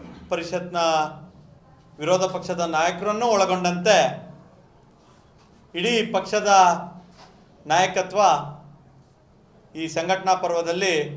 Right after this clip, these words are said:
ಪಾಲ್ಗೊಳ್ತಾ ಇದೆ. ಅದರ ಭಾಗವಾಗಿ ನಾನು ಕೂಡ ಮೈಸೂರು ವಿಭಾಗದ ಪ್ರಭಾರಿಯಾಗಿ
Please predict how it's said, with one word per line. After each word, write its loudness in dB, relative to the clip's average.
ಪಾಲ್ಗೊಳ್ತಾ 2
ಇದೆ. -4
ಅದರ -4
ಭಾಗವಾಗಿ 0
ನಾನು -2
ಕೂಡ -2
ಮೈಸೂರು -4
ವಿಭಾಗದ -2
ಪ್ರಭಾರಿಯಾಗಿ 0